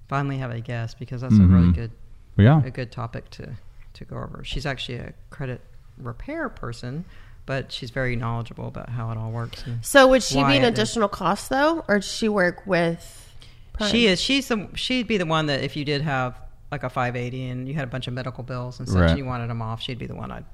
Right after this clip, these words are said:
Speaker 1: refer you to, to, 'cause she can delete 'em all.
Speaker 2: Mm-hmm.
Speaker 1: M-, medical's the easiest thing to get off, but one of the misconceptions is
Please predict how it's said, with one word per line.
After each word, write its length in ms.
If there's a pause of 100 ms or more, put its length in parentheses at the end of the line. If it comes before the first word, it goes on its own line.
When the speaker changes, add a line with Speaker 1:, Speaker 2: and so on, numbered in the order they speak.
(140)
Speaker 1:
refer 280
you 120
to, 280
to, 160 (540)
'cause 120
she 120
can 100
delete 280
'em 120
all. 240 (180)
Speaker 2:
Mm-hmm. 360 (180)
Speaker 1:
M-, 220
medical's 400
the 140
easiest 320
thing 180
to 60
get 160
off, 300
but 120
one 120
of 60
the 80
misconceptions 800
is 200